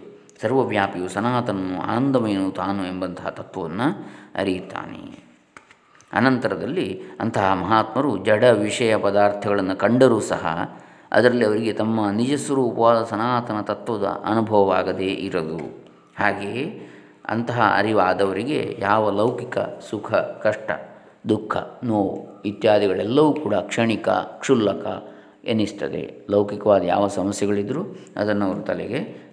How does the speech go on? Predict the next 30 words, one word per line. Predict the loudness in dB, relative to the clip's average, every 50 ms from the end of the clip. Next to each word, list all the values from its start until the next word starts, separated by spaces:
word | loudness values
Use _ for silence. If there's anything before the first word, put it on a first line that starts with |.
| -4
ಹಚ್ಚಿಕೊಳ್ಳುವುದಿಲ್ಲ, | -4 -4 -2 -2 -4 -2 -2 -2 -2 -2 -4 -6 -8 -8 -6 -8 -8 -10 -10
ಸಮಸ್ಯೆಯಾಗಿ | -6 -4 -4 -4 -4 -6 -6 -6 -6 -6 -4 -4
ಅದನ್ನು | -4 -4 -4 -4 -6
ತಗೊಳ್ಳೋದಿಲ್ಲ. | -6 -6 -6 -6 -4 -6 -8 -8 -10 -14 -16 -18 -20 -20 -20 -20 _ -14 -12
ಯಾಕಂದರೆ | -10 -10 -10 -10 -8 -8 -8 -8 -8 -12 -16 -18 -20 -20 -20 _ _ _ _ -2
ತಾನು | 0 0 0 -2 -2
ಕೇವಲ | -4 -4 -2 -2 0 0
ಆತ್ಮಸ್ವರೂಪ, | 0 -2 -2 -4 -4 -4 -6 -6 -6 -6 -6 -6 -6 -6 -8 -10 -10 -10 -10 -10 -8
ತನಗೆ | -8 -6 -6 -4 -4 -4
ಇದರಿಂದ | -2 -2 -2 0 0
ಯಾವುದೇ | 0 2 2 0 0 0
ಬಾಧೆ | 0 0 -2 -2 -4 -6
ಇಲ್ಲ, | -6 -4 -4 -4
ಆಗುವುದು | -2 -2 -2 -2 0 2 2 2
ಆಗುವ | 4 2 2 0 0 0 0
ಹಾಗೆ | 0 0 -2 -2 -2 -2 -2 -2
ಅದರ | -2 -2 -2
ಪಾಡಿಗೆ | -2 -2 -2 -4 -4 -2 -2
ಆಗ್ತಾ | -2 -2 -4 -6 -6 -6 -6
ಇರಲಿ, | -6 -4 -6 -6 -6 -6 -6 -6 -10 -14 -18 -20 -14 -8
ಆಗ್ತಾ | -6 -6 -6 -4 -4 -2
ಇರ್ತದೆ. | -2 -2 -2 -4 -6 -6
ನಾನು | -4 -4 -4 -4 -4
ಮಾಡುವುದನ್ನು, | -4 -2 -2 -2 -2 -2 -2 -2 -4
ನನ್ನ | -4 -4 -4 -4
ಕರ್ತವ್ಯವನ್ನು | -4 -6 -6 -4 -4 -4 -4 -2 -4 -4 -6
ನಾನು | -6 -6 -6 -6 -6 -6 -8 -8 -12 -18 -20 -20 -20 -20 _
ಕರ್ತವ್ಯ | 0 2 2 4 2 2 2 2 2
ದೃಷ್ಟಿಯಿಂದ | -2 -2 -6 -8 -8 -6 -6 -4
ಮಾಡ್ತೇನೆ. | -4 -4 -4 -4 -6 -8 -10 -14 -16 -16 -18 -20 -20 -20 _ _ _